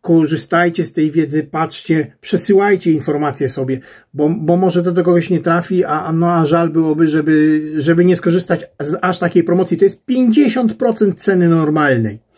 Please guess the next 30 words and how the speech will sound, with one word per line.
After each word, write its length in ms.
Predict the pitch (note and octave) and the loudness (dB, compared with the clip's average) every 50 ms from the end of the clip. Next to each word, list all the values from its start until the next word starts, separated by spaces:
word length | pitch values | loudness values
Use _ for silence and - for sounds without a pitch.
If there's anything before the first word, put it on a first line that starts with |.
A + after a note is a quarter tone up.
| _ - - - - - - - - _ _ | _ -20 -20 -20 -20 -20 -20 -20 -20 _ _
To 80 | _ A3+ | _ 0
jest 140 | G#3 F#3 - | 2 2 2
jedno. 280 | D#3 B2+ A#2 G2+ G#2 - _ _ _ _ _ _ _ _ _ _ | 0 0 -2 -6 -10 -16 _ _ _ _ _ _ _ _ _ _
Drugie, 560 | E3 C#3 F#3 A3 A#3+ G#3 A3 A3+ A3+ A3+ A3 A3 - _ _ _ _ _ - | -2 0 0 0 2 2 0 0 0 0 -2 -8 -12 _ _ _ _ _ -10
nadal 560 | D3+ D3+ D#3+ F3 F#3 G3+ F#3+ F#3+ G3+ G3+ - | -6 -2 -2 0 0 0 0 0 -2 -2 0
pracuję 440 | - F3 D#3 C#3+ - F#3 F#3 F3 D#3+ | 0 -2 -2 -2 0 2 2 2 2
nad 260 | D#3+ D3 C#3 C3 - | 2 0 -4 -4 -6
scenariuszem, 1000 | - - - D3 C3+ C3 A#2+ A#2+ C3 D3+ F3 F#3 F3 - F#3 F3+ F3 E3+ E3 D#3+ | -12 -8 -4 -4 -2 0 0 0 2 2 2 2 0 0 0 0 2 2 2 0
e, 120 | D#3 D3+ C#3+ C#3 C#3 C3+ C3+ C3+ C3 C3 | 0 0 0 2 2 2 2 2 2 2
nowego 340 | C3 C3+ C#3 D#3+ D#3+ C#3 C#3 | 2 0 0 0 0 0 0
odcinka 640 | C3 A#2+ - - - E3 D3+ C#3+ B2 - C3+ B2 A#2 | -2 -2 -4 -8 -6 -4 -4 -4 -4 -4 -4 -4 -4
podcastu 720 | - D3 - - - C#3+ C3 A#2+ - - - C3 B2+ C3 - | -4 -8 -10 -6 -6 -4 -4 -4 -6 -6 -4 -4 -4 -2 -2
O 180 | G#3 G#3+ - | -2 -2 0
S 240 | F#3 F#3+ F3+ - - - | 0 -2 -2 -4 -4 -4
S, 360 | G3+ G3+ F#3+ F3+ - - _ | -2 0 0 -2 -4 -8 _
Okiem 460 | - A3 A#3 A3+ A3 - C#3 A#2 A2+ A2 | -4 -4 -4 -2 -2 -2 -2 -2 -4 -4
Służb 500 | - - G#2 G2+ G#2+ G#2+ A2 A#2 A#2+ C3 | -4 -4 -2 0 0 0 0 0 -4 -6
Specjalnych 1040 | A#2+ - - - F#3 F3+ - - A#3+ C4 B3+ C4 B3+ C4 C4 C4 C#4 C4+ - - | -8 -6 0 0 0 0 0 0 0 0 2 2 2 2 2 0 -2 -4 -6 -6
i 180 | - G#3 G#3 F#3 | -4 -2 0 2
jeszcze 380 | D3+ D3 D3+ - - - D#3+ D3 | 2 2 2 0 -4 -4 -4 -2
go 120 | C#3 C3 | -2 -2
nie 140 | B2+ B2 A2+ | 0 -2 -2
znajdziesz, 440 | A2 D#3 F3+ G3 G3 F3 F3+ D#3+ D#3 | 0 0 2 2 2 2 2 0 0
jeszcze 260 | D#3 C3+ - - C3 | -2 -4 -4 -4 -2
go 100 | C3+ C#3+ | 0 2
nie 140 | F3 A3 A3 | 2 4 2
ma, 100 | F#3+ E3+ | 2 2
także 260 | - C3+ A#2 B2 B2+ | -2 -4 -4 -4 -4
nie 120 | C#3 D3+ | -4 -2
szukaj. 400 | - - B3+ A3 C4 A#3+ A#3 A3+ | -2 -2 0 2 2 2 0 -2